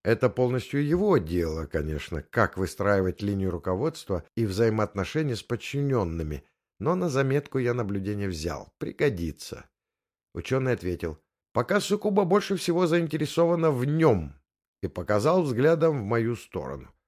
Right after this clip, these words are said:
"Это как надкушенный бутерброд, и вряд ли животное так скоро о потенциальной еде забудет".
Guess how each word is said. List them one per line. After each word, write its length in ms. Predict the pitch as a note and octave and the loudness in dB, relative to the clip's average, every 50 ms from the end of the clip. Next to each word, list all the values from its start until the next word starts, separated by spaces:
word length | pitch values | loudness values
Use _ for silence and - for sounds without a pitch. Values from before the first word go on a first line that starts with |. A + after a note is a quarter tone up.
| _ _ _ _ _ _ _ - | _ _ _ _ _ _ _ -4
"Это 200 | F#3 G3+ G#3+ G#3 | 0 0 2 2
как 200 | G#3+ A3 G#3+ - | 2 0 2 2
надкушенный 560 | G#3 G3+ - - F#3+ F#3+ - - F3 F#3 F3 | 0 0 0 0 -4 -4 -2 0 0 0 0
бутерброд, 840 | D#3 D#3 C#3 D#3+ D3+ B2+ G#2+ G2 F2+ F2 D#2 C#2 - _ - - _ _ _ _ _ _ _ _ | 0 0 2 4 4 4 4 4 2 2 -2 -2 -8 _ -20 -20 _ _ _ _ _ _ _ _
и 120 | - B2+ | 2 4
вряд 340 | C3+ C3 E3 G3+ A3+ G#3+ - | 4 6 6 6 4 4 2
ли 100 | D3 B2+ | 0 0
животное 520 | G#2+ G#2+ A#2+ B2 B2 B2 - B2 A#2+ A#2 | 2 4 4 4 4 2 2 2 0 0
так 260 | G2+ - C#3+ B2 - - | 2 2 0 0 0 -2
скоро 480 | - - - F#3+ G3 F3 D3+ B2+ G#2 | -12 -2 0 0 2 4 6 4 4
о 180 | - - G2+ G#2 | 4 2 0 0
потенциальной 760 | - - G2+ - G#2+ G2+ F2+ - A2+ A2 A2 A2 G#2 G2+ G2 | 0 -2 -4 -2 -4 -4 -2 0 2 2 2 2 2 0 0
еде 380 | F#2 F2+ G2 G2 G2+ B2 D#3 D#3 | 0 0 -2 -2 -2 -2 -4 -2
забудет". 540 | B2+ G#2+ G2 F2+ F2 F2+ F2 E2+ E2+ - | 0 0 0 0 -2 -2 -2 -4 -6 -8